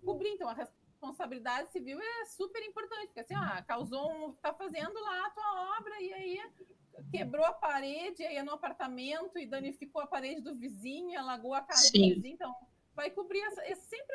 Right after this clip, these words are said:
Speaker 1: a responsabilidade civil, sempre a terceiros, ou tá lá embaixo, caiu uma, um vidro, alguma coisa lá embaixo, tem alguém passando, né? Então, o seguro obra é pra isso, é diferente do outro,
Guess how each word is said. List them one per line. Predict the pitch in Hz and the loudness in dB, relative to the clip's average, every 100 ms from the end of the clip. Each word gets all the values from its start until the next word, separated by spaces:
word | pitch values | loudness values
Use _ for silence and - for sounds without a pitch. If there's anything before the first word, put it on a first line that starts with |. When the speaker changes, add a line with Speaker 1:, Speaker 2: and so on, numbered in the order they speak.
| 480 | 0
Speaker 1:
a | 277 | 0
responsabilidade | 330 359 381 381 269 240 247 269 359 | 0 -4 -6 -4 -6 0 2 2 0
civil, | 359 277 294 359 | -4 -2 -4 -6
sempre | 392 392 | -6 -8
a | 415 | -6
terceiros, | 403 - 285 233 214 185 | -6 -4 -4 -2 -4 -4
ou | 220 269 254 - - _ | 0 0 0 -4 -20 _
tá | 262 277 | 2 4
lá | 277 | 4
embaixo, | 311 269 277 285 | 4 6 6 4
caiu | - 262 269 | 0 0 -2
uma, | 294 285 262 240 226 208 | -4 -4 -2 0 -2 -4
um | 208 208 190 185 175 | -6 -10 -12 -12 -8
vidro, | 196 277 302 240 220 | -2 2 2 0 -2
alguma | 196 226 240 | -2 -2 -4
coisa | 240 254 247 | -2 -2 -2
lá | 233 247 | -2 6
embaixo, | 247 240 262 - | 6 6 2 -2
tem | 254 | -4
alguém | 226 226 254 | -4 -6 -6
passando, | 262 - 262 269 262 254 247 233 | -6 -4 -4 -4 -4 -6 -6 -6
né? | 190 180 214 | -4 -4 -4
Então, | 254 233 247 - _ _ | -4 -4 -6 -8 _ _
o | 254 | -4
seguro | 269 240 294 349 | -2 -2 2 4
obra | 254 262 339 | 6 4 2
é | |
pra | 392 466 | 0 2
isso, | 370 320 277 | 2 0 -6
é | 208 | 0
diferente | 381 330 262 240 269 370 | 0 2 2 2 -2 0
do | 311 330 | 0 2
outro, | 269 269 - 254 | 0 0 -4 -8